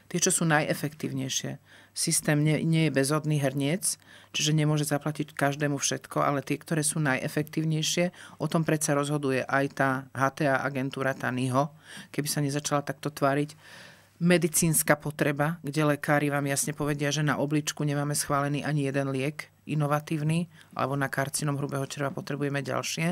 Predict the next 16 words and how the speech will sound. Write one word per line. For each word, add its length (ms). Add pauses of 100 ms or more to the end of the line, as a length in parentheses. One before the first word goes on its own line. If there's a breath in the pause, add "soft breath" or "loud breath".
(540 loud breath)
A 80
je 80
to 160
proste, 560 (160)
sú 240
tam 160
aj, 160 (240)
ja 240
neviem, 240
útvar 480
na 240
hodnotu 880
za, 240 (640)
a 80
tak 160
ďalej, 400